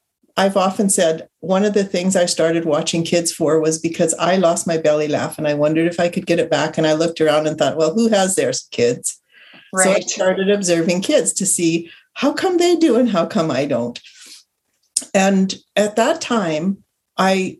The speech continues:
Speaker 1: I was so fortunate because they kept teaching me and teaching me and teaching me. And as I've said so many times, the kids teach us what they want us to teach them. So I would just wait and wait and see what they were going to teach me. More beautiful even than that was I realized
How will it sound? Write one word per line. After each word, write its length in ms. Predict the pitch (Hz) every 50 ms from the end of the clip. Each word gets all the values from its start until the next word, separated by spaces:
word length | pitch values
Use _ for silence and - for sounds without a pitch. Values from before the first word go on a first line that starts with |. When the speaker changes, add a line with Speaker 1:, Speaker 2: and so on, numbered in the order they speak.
| _ _
Speaker 1:
I 160 | 185 202 240
was 200 | 277 269 247 -
so 140 | - 233 233
fortunate 440 | 226 - 220 208 202 - 214 196 196
because 520 | 202 190 - 196 185 175 170 - - - _
they 200 | - 185 185 196
kept 300 | 196 - 214 - - -
teaching 440 | - 196 196 196 - - 202 202 202
me 240 | 202 202 208 196 -
and 160 | 160 160 -
teaching 440 | - 170 170 170 - - 175 175 170
me 220 | 170 170 170 -
and 100 | 160 156
teaching 300 | - 175 170 165 - 165
me. 100 | 156 151
And 120 | 147 139
as 280 | - - 170 165 160 165
I've 160 | 165 156 151
said 240 | - - - - 160
so 220 | - - 190 196
many 220 | 208 202 180 170 160
times, 500 | 165 165 143 143 151 165 165 - - -
the 80 | - -
kids 320 | - - 190 185 180 -
teach 280 | - - 208 202 196 180
us 160 | 165 160 -
what 180 | 175 160 - -
they 80 | 160
want 300 | 160 160 156 156 135 127
us 180 | 160 170 165 -
to 120 | - 165
teach 320 | 165 - 170 165 165 - -
them. 360 | 151 151 151 196 254 247 - - _ - - - _
So 160 | - - 185
I 140 | 180 175 190
would 180 | 196 202 190 185
just 240 | 180 175 175 180 -
wait 340 | 170 170 175 190 202 196
and 180 | 190 190 180 170
wait 360 | 160 160 165 165 165 160 -
and 120 | 175 170 160
see 220 | - - 185 175
what 280 | 170 170 165 160 - -
they 100 | - 165
were 100 | 165 160
going 140 | 160 165 160
to 140 | 156 156 -
teach 220 | - 185 185 -
me. 200 | 175 160 156 - - - - - - _ _
More 320 | - 185 190 226 269 302 269
beautiful 560 | 226 208 214 226 226 226 - - 147 147 - -
even 300 | 180 180 170 175 170 165
than 120 | 151 151
that 240 | 151 147 143 139 143
was 160 | 165 160 170
I 100 | 160 160
realized 520 | 160 170 170 170 160 156 156 160 156 -